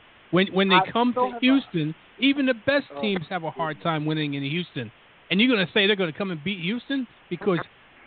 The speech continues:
Speaker 2: I,
Speaker 1: Savage is worse
Speaker 2: I
Speaker 1: than
Speaker 2: believe,
Speaker 1: Osweiler and Kaiser?
Speaker 2: I
Speaker 1: What?
Speaker 2: believe, I, I believe,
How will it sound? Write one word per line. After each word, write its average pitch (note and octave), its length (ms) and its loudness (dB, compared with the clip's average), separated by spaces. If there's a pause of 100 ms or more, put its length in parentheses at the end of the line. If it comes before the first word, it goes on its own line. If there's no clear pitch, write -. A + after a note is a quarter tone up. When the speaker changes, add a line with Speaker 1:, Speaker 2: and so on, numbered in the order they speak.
(220)
Speaker 2:
I, A3+ 100 4
Speaker 1:
Savage A3 400 0
is E3 100 -6 (100)
worse G#3+ 280 4
Speaker 2:
I E4 60 -4
Speaker 1:
than F4 80 -10
Speaker 2:
believe, C#4 340 -6
Speaker 1:
Osweiler A3 480 -6
and E3+ 180 -8
Kaiser? C4 460 -6 (300)
Speaker 2:
I F#3 300 -6
Speaker 1:
What? E4+ 240 2
Speaker 2:
believe, G3+ 400 -18 (760)
I, C3+ 180 -10
I F3 60 -8
believe, F3+ 680 -12